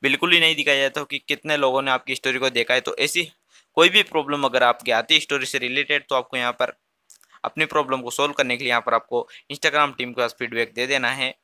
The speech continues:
रिपोर्ट कर देना है। तो आपको यहाँ पर इस पर क्लिक करेंगे और यहाँ पर आपको क्या लिखना है, तो यहाँ पर आपको लिखना है, "Dear Instagram team, my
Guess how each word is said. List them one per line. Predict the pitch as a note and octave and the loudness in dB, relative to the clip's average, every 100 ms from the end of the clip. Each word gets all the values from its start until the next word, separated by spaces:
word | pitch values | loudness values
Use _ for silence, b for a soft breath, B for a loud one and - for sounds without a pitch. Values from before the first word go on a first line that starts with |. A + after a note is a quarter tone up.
| _ | _
रिपोर्ट | B2 - D#3 | -10 -2 -2
कर | - C3 | 2 0
देना | B2 B2+ B2 | 0 0 0
है। | C3+ | -2
तो | B2+ B2 | -4 -4
आपको | A#2 B2 | -2 -4
यहाँ | A#2+ | -4
पर | A#2+ | -4
इस | A#2+ | -2
पर | B2+ | -4
क्लिक | - B2 A#2+ | -4 -6 -2
करेंगे | C3 C3 | -2 -2
और | B2+ | -4
यहाँ | A#2 C#3 | 2 2
पर | E3 | 4
आपको | D#3 - | 2 0
क्या | C#3+ A#2+ | -4 -4
लिखना | B2 B2+ | -4 -4
है, | B2+ | -4
तो | B2+ C3 | -4 -6
यहाँ | A#2+ C3+ | -4 -2
पर | D3 | -2
आपको | C#3 C3 | -4 -6
लिखना | A#2 A#2+ | -10 -8
है, | A#2 A2 | -8 -6
"Dear | A#2+ E3+ | 0 0
Instagram | D#3+ - B2 A#2+ A#2 | 0 -2 0 0 -4
team, | - A2 B2+ - _ _ _ _ _ _ _ _ _ _ _ _ _ _ _ _ _ _ _ _ _ _ _ _ _ _ _ _ _ _ _ _ _ _ _ _ _ _ _ _ | -10 -14 -14 -14 _ _ _ _ _ _ _ _ _ _ _ _ _ _ _ _ _ _ _ _ _ _ _ _ _ _ _ _ _ _ _ _ _ _ _ _ _ _ _ _
my | B2 B2 C3+ C#3+ | -14 -12 -12 -14